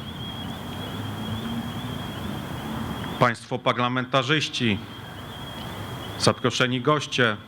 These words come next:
ale przede wszystkim wszyscy pracownicy i funkcjonariusze Izby Administracji Skarbowej w Zielonej Górze. W dziejach Rzeczypospolitej nadanie sztandaru zawsze było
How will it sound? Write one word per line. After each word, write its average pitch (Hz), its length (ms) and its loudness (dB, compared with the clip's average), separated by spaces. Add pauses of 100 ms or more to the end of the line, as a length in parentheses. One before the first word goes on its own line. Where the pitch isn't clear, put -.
(560)
ale 113 160 8
przede 143 320 2
wszystkim 110 540 0 (600)
wszyscy 143 360 6
pracownicy 131 600 6
i 123 60 6
funkcjonariusze 123 920 6 (100)
Izby 123 260 6
Administracji 113 600 2
Skarbowej 110 500 4
w 92 40 -4
Zielonej 110 400 6
Górze. 104 280 4 (2250)
W 90 60 4
dziejach 156 280 6
Rzeczypospolitej 131 1000 4 (200)
nadanie 135 420 6
sztandaru 135 680 4 (460)
zawsze 135 360 6
było 123 360 6